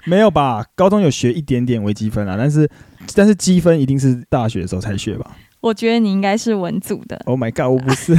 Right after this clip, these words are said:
Speaker 1: <laughs> 但是我已经，我已经退化成文组的了。
Speaker 2: 你以后不准顶着李子的名义到处招摇撞骗。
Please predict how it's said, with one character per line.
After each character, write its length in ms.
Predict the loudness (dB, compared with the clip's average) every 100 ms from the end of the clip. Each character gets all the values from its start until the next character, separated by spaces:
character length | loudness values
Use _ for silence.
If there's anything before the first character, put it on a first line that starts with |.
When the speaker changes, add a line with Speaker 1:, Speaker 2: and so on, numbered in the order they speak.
| 4
Speaker 1:
<laughs> 120 | 0
但 120 | 0
是 80 | 4
我 120 | 4
已 60 | 4
经， 320 | 2 -2 -2 -6 -16 -16 -2
我 80 | 0
已 20 |
经 140 | 2
退 160 | 4 4
化 180 | 4 4
成 200 | 2 2
文 200 | 0 0
组 200 | -2 -2
的 120 | -4
了。 220 | -6 -8 -10 -20 -12
Speaker 2:
你 120 | -6 -2
以 80 |
后 120 | 0 0
不 120 | -2
准 280 | -4 -4 -6
顶 240 | -8 -6
着 220 | -4 -4 -4
李 200 | -4 -4
子 140 | -2
的 100 | -4
名 160 | -4 -4
义 240 | -4 -4 -8 -6
到 200 | -4 -4
处 260 | -4 -6
招 280 | -2 0 0
摇 260 | 0 -4 -6
撞 300 | -6 -8 -8
骗。 260 | -10 -12